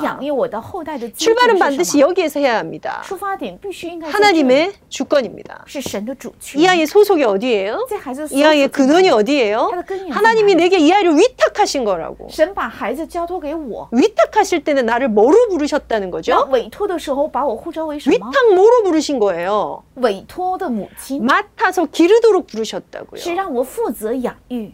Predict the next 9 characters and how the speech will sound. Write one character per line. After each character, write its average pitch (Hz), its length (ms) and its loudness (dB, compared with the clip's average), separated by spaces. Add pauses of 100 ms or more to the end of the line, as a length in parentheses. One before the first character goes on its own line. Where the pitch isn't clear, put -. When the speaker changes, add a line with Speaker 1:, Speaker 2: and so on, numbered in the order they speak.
(160)
Speaker 2:
우리에게 240 360 0
선물로, 247 640 -2
유업으로, 240 640 4
기업으로, 233 600 0
상급으로 453 640 0
주셨다고. - 500 -14
Speaker 1:
作 370 140 -2
为 311 120 0
赏 262 300 -10